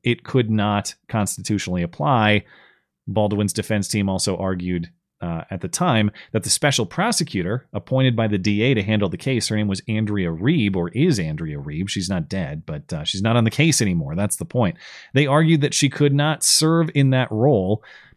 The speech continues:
under the New Mexico Constitution because she is also a state legislator.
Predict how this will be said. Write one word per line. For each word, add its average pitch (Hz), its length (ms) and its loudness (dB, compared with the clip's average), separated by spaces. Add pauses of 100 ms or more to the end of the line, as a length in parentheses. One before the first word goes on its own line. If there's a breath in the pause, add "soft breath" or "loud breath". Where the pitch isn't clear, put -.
(160)
under 131 180 6
the 127 100 4
New 120 140 4
Mexico 120 420 2
Constitution 123 760 2
because 135 260 2
she 151 160 2
is 151 140 4
also 110 480 0
a 104 140 2
state 98 440 -2
legislator. 113 720 -2